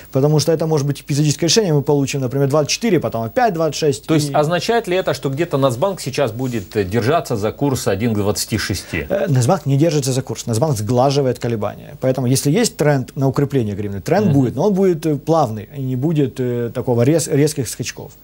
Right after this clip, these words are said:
Speaker 1: Это происходит как в одну, так и в другую сторону.
Speaker 2: Понятно. Но, э, я к тому говорю, да, то есть вот сейчас приблизи-, на ближайшую, если на ближайшую перспективу, то есть один двадцать шесть, да, где-то?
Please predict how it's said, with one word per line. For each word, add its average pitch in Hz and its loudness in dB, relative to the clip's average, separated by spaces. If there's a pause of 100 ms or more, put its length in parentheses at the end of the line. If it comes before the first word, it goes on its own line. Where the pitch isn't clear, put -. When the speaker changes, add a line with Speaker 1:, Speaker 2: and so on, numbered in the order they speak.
(1120)
Speaker 1:
Это 147 2
происходит 160 0
как 170 -4
в 190 -2
одну, 220 -2
так 170 -2
и 143 2
в - 0
другую 135 0
сторону. - -10 (420)
Speaker 2:
Понятно. 123 -2 (300)
Но, 170 2
э, - -6 (240)
я 175 4
к - -8
тому 180 0
говорю, 98 -2
да, 143 2
то 185 -4
есть - -6
вот 139 -4
сейчас 202 -2
приблизи-, 151 -2
на 135 2
ближайшую, 139 0
если 101 -8
на 120 -2
ближайшую 135 0
перспективу, 110 -4
то - -4
есть - -2
один 180 2
двадцать 151 0
шесть, 90 -4
да, 165 0
где-то? 117 -6